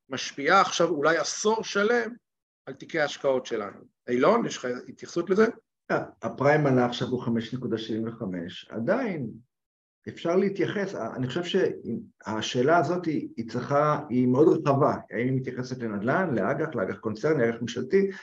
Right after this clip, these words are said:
Speaker 2: אם אני לדוגמה מתייחס לנדל"ן, אז כנראה שמי שקונה היום צריך לבנות היטב את המשכנתה, שהיא, היא תזכה ליהנות מאולי, בסוגריים, ירידת ריבית בשנים הקרובות,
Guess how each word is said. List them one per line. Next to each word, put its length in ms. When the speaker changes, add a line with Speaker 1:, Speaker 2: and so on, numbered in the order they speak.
Speaker 2:
אם 160
אני 160
לדוגמה 280
מתייחס 480
לנדל"ן, 460
אז 180
כנראה 420
שמי 220
שקונה 520
היום 400
צריך 560
לבנות 600
היטב 280
את 120
המשכנתה, 600
שהיא, 720
היא 160
תזכה 380
ליהנות 560
מאולי, 800
בסוגריים, 720
ירידת 440
ריבית 460
בשנים 380
הקרובות, 520